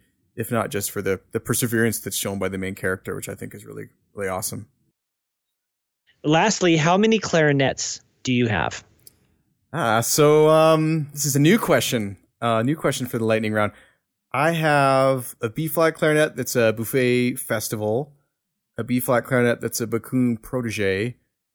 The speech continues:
Speaker 1: There's also a Bakun Beta here. There's a,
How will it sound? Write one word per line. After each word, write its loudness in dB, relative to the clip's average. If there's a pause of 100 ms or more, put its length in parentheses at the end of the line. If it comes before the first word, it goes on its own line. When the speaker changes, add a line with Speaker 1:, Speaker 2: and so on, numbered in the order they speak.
(280)
Speaker 1:
There's -6
also 0
a 0
Bakun -2
Beta 2
here. 4
There's -2
a, 0